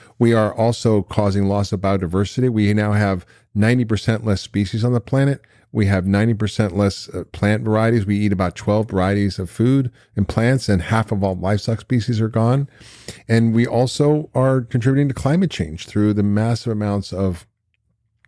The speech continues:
of, uh, of commercial agriculture that we're doing. End to end, the food system is the number one cause of climate change. So when you count in deforestation, soil erosion, factory farming of animals,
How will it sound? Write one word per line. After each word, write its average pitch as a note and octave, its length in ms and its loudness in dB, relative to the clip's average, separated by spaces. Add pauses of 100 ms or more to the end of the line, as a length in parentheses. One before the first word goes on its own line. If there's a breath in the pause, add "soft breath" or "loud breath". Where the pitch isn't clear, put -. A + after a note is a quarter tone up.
(180)
of, G2 260 2
uh, G2 300 2
of G2 360 -2
commercial A2 460 2
agriculture A#2+ 760 -2 (300 soft breath)
that C#3 100 -4
we're C3 100 2
doing. C3+ 300 2
End A#2+ 180 4
to A#2+ 120 2
end, A#2+ 180 4
the A2 80 2
food B2 240 0
system C#3 440 -2
is G2+ 160 0
the A#2 100 -2
number A2+ 300 4
one G#2 200 2
cause G2 300 -2
of G2+ 60 -10
climate F2+ 340 -4
change. - 360 -12 (340 loud breath)
So G2 420 0 (300)
when G#2 120 4
you G2 80 0 (100)
count G#2+ 280 2
in F#2+ 240 2
deforestation, A2+ 920 -2
soil B2+ 340 0
erosion, G#2+ 680 -2 (340 soft breath)
factory C3+ 360 -2
farming A#2+ 340 2
of A2 80 0
animals, G#2+ 840 0